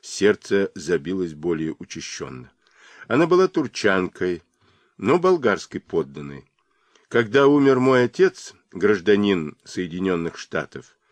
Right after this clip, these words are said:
мы переехали в Болгарию. А после смерти матери я переехал к дяде в Турцию и уже оттуда снова в Соединенные Штаты, к другому дяде. «Юсеф Аббас»,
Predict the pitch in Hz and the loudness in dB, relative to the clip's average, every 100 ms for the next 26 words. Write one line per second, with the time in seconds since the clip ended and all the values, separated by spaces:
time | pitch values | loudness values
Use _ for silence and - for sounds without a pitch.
0 | _ _ _ 123 185 160 127 117 - 127 | _ _ _ 0 0 0 2 2 0 -2
1 | 131 - - 76 113 95 78 65 64 60 | -4 -6 -10 -4 -2 -2 -10 -12 -14 -18
2 | _ _ _ _ _ _ _ 104 110 127 | _ _ _ _ _ _ _ -2 2 2
3 | - 110 113 113 - 98 120 180 - 82 | 2 -2 2 2 2 -2 0 -2 -4 -8
4 | 73 113 160 110 90 127 - 135 - 82 | -4 -4 -4 -6 -2 -2 0 -2 -4 -14
5 | 73 67 101 92 87 - - 98 82 - | -14 -2 0 0 -4 -14 -8 -8 -8 -14
6 | - 78 71 _ _ _ _ _ 110 120 | -10 -8 -10 _ _ _ _ _ 0 2
7 | 113 107 - - 185 156 117 - 110 110 | 4 2 0 -4 -2 0 -2 -2 2 4
8 | 101 87 82 - 90 82 85 85 78 78 | 4 2 -2 -4 -8 -6 -6 -6 -6 -10
9 | - - 80 69 71 67 85 131 80 73 | -12 -10 -10 -10 -16 -10 -6 -6 -6 -12
10 | 69 65 69 62 - _ _ _ _ _ | -12 -14 -14 -16 -20 _ _ _ _ _
11 | _ _ _ _ _ _ _ - 95 113 | _ _ _ _ _ _ _ -6 0 2
12 | - 107 107 98 98 156 - - | 4 2 2 0 0 -2 -4 -16